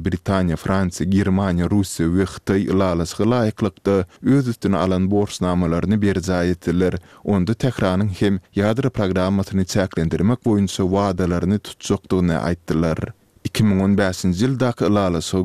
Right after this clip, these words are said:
görä, Tehran özüne garşy girdilen sanksiýalaryň gowşadylmagynyň özüne, özüniň ýadro programmasyny çäklendirmäge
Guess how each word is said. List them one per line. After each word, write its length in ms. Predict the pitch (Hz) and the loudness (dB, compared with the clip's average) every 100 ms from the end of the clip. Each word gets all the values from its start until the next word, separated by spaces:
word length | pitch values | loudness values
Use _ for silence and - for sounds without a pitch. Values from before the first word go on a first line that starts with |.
| 101 | 0
görä, 200 | 104 98 | 0 -2
Tehran 500 | - 92 - 92 90 | -2 -4 -2 0 2
özüne 460 | 104 98 92 110 | 2 2 2 0
garşy 260 | 127 117 113 | 0 -2 -2
girdilen 460 | 107 101 92 98 | 0 2 2 0
sanksiýalaryň 720 | 101 - 95 107 92 95 92 92 | 0 -2 -2 -2 -2 0 2 2
gowşadylmagynyň 800 | 104 - 98 90 85 80 101 110 110 | 0 0 0 2 2 2 2 4 2
özüne, 380 | 95 98 95 90 - - | 2 2 2 -2 -6 0
özüniň 400 | 113 104 90 87 90 | 2 2 0 0 2
ýadro 260 | 120 123 | 0 0
programmasyny 760 | 117 113 101 98 98 101 98 95 | 0 0 0 0 0 0 0 -2
çäklendirmäge 960 | - 101 - 92 92 90 85 87 90 | 0 -2 2 2 4 2 2 2 0